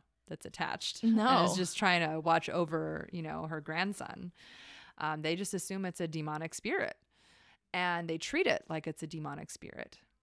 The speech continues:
Speaker 1: And so, of course, if you're coming at a spirit that's already in confusion and fear and frustration, and you come at it with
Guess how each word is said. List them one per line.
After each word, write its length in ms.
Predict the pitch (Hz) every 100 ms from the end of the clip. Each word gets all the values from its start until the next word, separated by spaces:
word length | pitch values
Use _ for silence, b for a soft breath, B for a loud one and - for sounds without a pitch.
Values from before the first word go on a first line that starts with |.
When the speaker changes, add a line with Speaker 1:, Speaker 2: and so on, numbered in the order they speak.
| _ _ _ -
Speaker 1:
And 200 | 170 180
so, 500 | - 175 160 156 -
of 160 | 180 143
course, 600 | - 302 349 - 156 - -
if 180 | 175 -
you're 100 | 175
coming 500 | - - 226 180 170
at 360 | - 165 165 160 _ -
a 160 | 165 156
spirit 360 | - 185 165
that's 160 | 160 -
already 400 | - 165 170 160
in 240 | 160 165 170
confusion 680 | - 165 - 165 156 160
and 200 | 151 151
fear 480 | - - 156 - 127 -
and 120 | 156
frustration, 720 | - - - 156 156 - -
and 140 | 156 160
you 80 |
come 260 | 156 - 160
at 180 | 151 156
it 120 | -
with 100 | 151